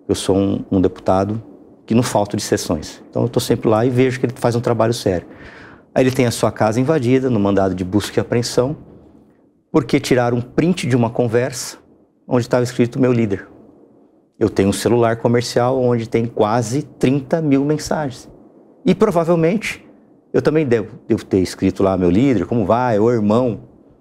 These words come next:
Isso não significa a gente ter um laço de amizade. Tenho mais de, se juntar minha, minhas redes sociais, tem milhares de seguidores. Nem todo mundo que eu sigo eu sou amigo. Que segurança jurídica é essa?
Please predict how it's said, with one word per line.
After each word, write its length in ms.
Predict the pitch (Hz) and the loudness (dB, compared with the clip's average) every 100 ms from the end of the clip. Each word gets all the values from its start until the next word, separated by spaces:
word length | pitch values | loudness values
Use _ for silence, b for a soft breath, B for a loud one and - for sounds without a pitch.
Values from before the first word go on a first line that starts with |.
| _ - - | _ -20 -12
Isso 220 | - - | -8 -2
não 80 | 98 | -2
significa 500 | - 101 113 117 135 | 0 0 2 0 -2
a 40 | 127 | -2
gente 200 | 104 - | -2 -2
ter 80 | |
um 100 | 92 | 0
laço 220 | 87 82 - | 2 0 -2
de 60 | |
amizade. 560 | 85 78 76 73 - - - - - _ _ _ _ _ 82 | -2 -2 -4 -6 -14 -18 -20 -20 -20 _ _ _ _ _ 0
Tenho 140 | 90 | 2
mais 420 | 87 87 101 113 | 4 4 4 2
de, 340 | 107 123 107 78 80 | 2 2 2 -2 -8
se 160 | - 87 | -10 -6
juntar 240 | 87 85 | -2 0
minha, 200 | 90 92 - - - | 2 0 -4 -20 -8
minhas 280 | - 85 80 | -2 0 0
redes 120 | - | 0
sociais, 380 | 101 - 107 117 | -2 0 0 0
tem 100 | 151 | 0
milhares 380 | 170 147 143 123 | 2 2 0 0
de 40 | |
seguidores. 640 | 147 151 147 139 123 - - B B | 0 2 2 2 -2 -10 -16 B B
Nem 100 | 98 | -4
todo 220 | 98 123 127 | 0 2 2
mundo 240 | 117 107 | 2 0
que 80 | 110 | -2
eu 60 | |
sigo 380 | 98 - 101 120 | -2 0 0 0
eu 40 | 123 | -2
sou 160 | - | -2
amigo. 320 | 143 131 120 - - - - _ _ | 0 2 0 -6 -20 -20 -20 _ _
Que 120 | 196 | -2
segurança 580 | 185 226 196 190 202 202 | 0 0 2 2 2 2
jurídica 500 | 156 127 131 - 123 | 2 2 0 0 0
é 120 | 107 | 2
essa? 300 | 127 127 - | 0 -4 -16